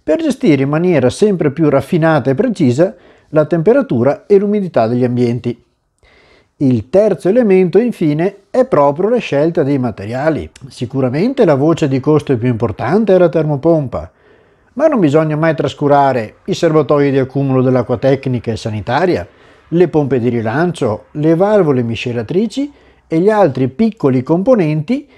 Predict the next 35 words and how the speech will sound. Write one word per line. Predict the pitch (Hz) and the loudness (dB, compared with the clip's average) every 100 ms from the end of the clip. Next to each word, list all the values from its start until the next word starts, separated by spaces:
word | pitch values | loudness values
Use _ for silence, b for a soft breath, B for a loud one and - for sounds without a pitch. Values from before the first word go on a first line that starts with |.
| b b b b b | b b b b b
che | - 359 | -2 0
primo | 247 240 226 | 2 2 0
acchito | - 151 127 196 214 | 0 -2 2 0 0
sembra | - 214 262 277 | -6 -2 0 2
non | 220 185 | 2 2
abbiano | 196 196 160 | 2 4 2
peso, | 113 190 214 139 113 - | 2 2 2 -2 -6 -10
ma | 131 139 | -4 -2
in | 147 | 0
realtà | 185 262 180 135 - _ | 4 2 2 -4 -6 _
sono | - 226 247 | -14 -6 -4
quelli | 247 208 147 127 | 0 0 0 -2
che | 151 | 0
rendono | 170 156 127 110 - | 0 0 -2 -8 -10
efficace | - 240 - 220 190 127 - - 85 _ _ _ | -6 -6 -4 0 0 0 -4 -14 -20 _ _ _
ed | - 127 | -6 -2
efficiente | 151 277 - 139 131 131 151 - - | -2 -2 0 0 0 -2 -6 -6 -6
una | 127 131 | -4 -2
centrale | 135 127 135 131 | -4 -2 0 0
termica. | 135 131 131 131 135 - _ | 0 0 -2 -6 -8 -10 _
Efficace | - 117 - 127 165 175 175 143 | -16 -14 -10 -6 -2 -2 -2 -2
ed | 123 | -4
efficiente | 127 127 165 156 131 | -4 -4 -2 -2 -2
una | 120 | -2
centrale | 113 123 135 202 | -4 -4 0 2
termica | 208 147 147 190 202 240 | 2 2 0 -4 -4 -4
proprio | - 240 156 135 | 0 0 0 -4
nei | 139 190 | -4 -2
momenti | 233 208 226 214 | 0 0 -2 -2
in | 240 | -6
cui | - 226 | -4 -4
ce | 202 156 | -2 -2
n'è | 170 | 0
veramente | 170 143 151 175 147 | 0 0 0 -2 -2
bisogno, | 104 113 175 185 98 | -4 -2 0 0 -2